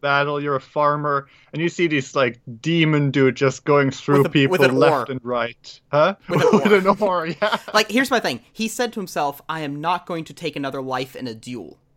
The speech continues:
Speaker 2: So he
Speaker 1: So
Speaker 2: joined a war, 'cause it's
Speaker 1: Mm-hmm.
Speaker 2: not a duel, and just carved his <laughs> way through more people.
Speaker 1: You have to wonder if he said, like, "I will not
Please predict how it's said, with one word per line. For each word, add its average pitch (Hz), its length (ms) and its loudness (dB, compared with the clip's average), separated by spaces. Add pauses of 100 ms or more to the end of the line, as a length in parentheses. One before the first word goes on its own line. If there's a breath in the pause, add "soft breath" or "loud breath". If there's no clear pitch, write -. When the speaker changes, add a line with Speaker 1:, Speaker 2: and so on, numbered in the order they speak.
(1200)
Speaker 2:
So - 160 -12
he 147 60 -2
Speaker 1:
So 139 80 -4
Speaker 2:
joined 156 300 0
a 135 100 0
war, 127 600 -2 (680)
'cause 139 120 -10
it's 139 100 -8
Speaker 1:
Mm-hmm. 151 60 -8
Speaker 2:
not 151 160 4
a 131 80 0
duel, 139 500 -4 (340)
and 151 120 -2
just 143 200 -8
carved 165 300 0
his - 160 -4
<laughs> 170 80 -6
way 220 80 2
through - 200 -2
more 226 200 4
people. - 200 -18
Speaker 1:
You 196 100 -6
have 254 160 2
to 202 160 0
wonder 180 400 2
if 165 160 -2
he 160 100 -6
said, 160 460 -4
like, 143 260 -2
"I 143 180 0
will 139 220 -4
not 139 300 0